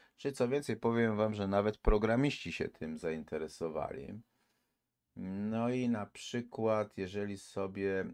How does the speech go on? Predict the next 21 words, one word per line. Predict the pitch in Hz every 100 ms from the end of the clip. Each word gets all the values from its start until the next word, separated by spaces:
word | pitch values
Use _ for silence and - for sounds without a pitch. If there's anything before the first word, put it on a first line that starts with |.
| - 82
znajdziemy | 90 87 98 98
taką | 90 - 85
grupę | 82 85 90 95
jak | 90 82
artyści | 78 78 - 90 - -
i | 85
designerzy, | 85 82 85 82 78 76 73 82 80 85 _
to | - 85 82 82 - - _ _
wiele | 92 98 95
osób | 95 90 82
zajmujących | 87 87 92 107 110 80
się | - 78
sztuką | - 95 87 85
wizualną | 78 82 80 82 80 87 92 92 90
uznawało | - 80 85 80 87 87
kodeks | 85 87 85 90
za | 82 78 82
źródło | 80 80 85 87 85
jakiejś | 85 80 80 -
inspiracji, | 87 - 110 110 117 - - 78
bo, | 78 78